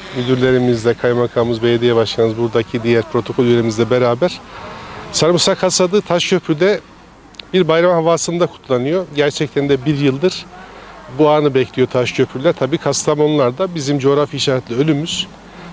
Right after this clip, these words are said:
Tabiri caizse Kastamonu'nun dışarıdaki en üst seviyedeki, e, tanıtım yüzü ve kalitesiyle beraber de haklı bir şekilde de tüm Türkiye'de, sadece Türkiye'de değil, tüm dünyada haklı bir yeri var.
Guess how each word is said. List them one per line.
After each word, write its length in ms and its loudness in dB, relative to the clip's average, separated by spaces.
Tabiri 360 2
caizse 560 0
Kastamonu'nun 720 0
dışarıdaki 840 0
en 240 4
üst 160 -2
seviyedeki, 920 2
e, 220 4
tanıtım 480 0
yüzü 320 0
ve 360 4
kalitesiyle 720 0
beraber 440 2
de 60 0
haklı 260 -4
bir 40 -8
şekilde 500 0
de 120 2
tüm 220 -6
Türkiye'de, 520 -2
sadece 320 0
Türkiye'de 400 -4
değil, 180 2
tüm 200 -8
dünyada 440 0
haklı 260 -6
bir 60 0
yeri 160 4
var. 140 0